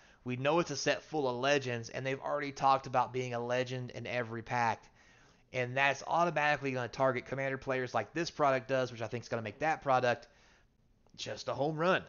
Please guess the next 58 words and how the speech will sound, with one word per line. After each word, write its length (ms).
I 180
don't 140
know 100
what 160
else 180
to 100
say. 300
What 200
do 80
you 120
want 280
from 180
me? 220
<laughs> 560
I 100
just, 160
I 120
mean, 340
yeah, 160
there's 160
sixty-two 360
listings 360
on 160
here, 320
but 120
none 140
of 60
them 80
are 40
below 260
three 180
thirty-nine, 560
and 380
nobody 880
is 120
going 260
to 60
go 160
to 80
any 160
lower 260
than 120
that. 240
This 240
is 140
just 320
so 240
absurd, 380
the 40
kind 220
of 60
cards 300
you 60
can 60
get 100
out 140
of 60
this. 320